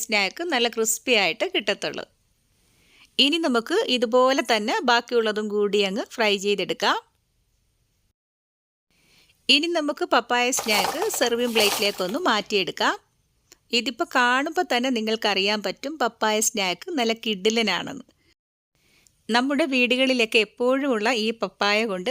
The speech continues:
നല്ലൊരു കിടിലൻ ഒരു സ്നാക്കാണ് നമ്മൾ തയ്യാറാക്കി എടുത്തിട്ടുള്ളത്. ഇത് കാണാൻ തന്നെ നല്ലൊരു ഭംഗിയില്ലേ? അതുപോലെ തന്നെ ഇത് കഴിക്കാനും കിടിലൻ ടേസ്റ്റാണ്.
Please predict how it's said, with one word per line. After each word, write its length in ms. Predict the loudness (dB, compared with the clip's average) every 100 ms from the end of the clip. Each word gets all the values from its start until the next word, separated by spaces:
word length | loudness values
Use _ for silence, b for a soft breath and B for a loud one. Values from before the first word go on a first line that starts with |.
| -2
നല്ലൊരു 260 | 0 0 0 -2
കിടിലൻ 440 | -2 0 -2 -4 -4
ഒരു 100 | -2
സ്നാക്കാണ് 520 | -2 -2 -2 -2 -2 -2
നമ്മൾ 160 | -2 -2 0
തയ്യാറാക്കി 440 | 0 0 0 -2 -4
എടുത്തിട്ടുള്ളത്. 600 | -4 -4 -4 -4 -2 -4 B B B _ -2
ഇത് 80 | 0 2
കാണാൻ 360 | 2 2 0 0
തന്നെ 160 | 0 0 0
നല്ലൊരു 280 | 2 0 2
ഭംഗിയില്ലേ? 480 | 0 0 -2 -2 -2 B B _ -4
അതുപോലെ 360 | -2 -2 0 0
തന്നെ 140 | 0 0
ഇത് 80 | 0 0
കഴിക്കാനും 480 | -2 -2 -2 -4 -2
കിടിലൻ 380 | 0 2 2 2 2
ടേസ്റ്റാണ്. 560 | 0 0 0 -2 -4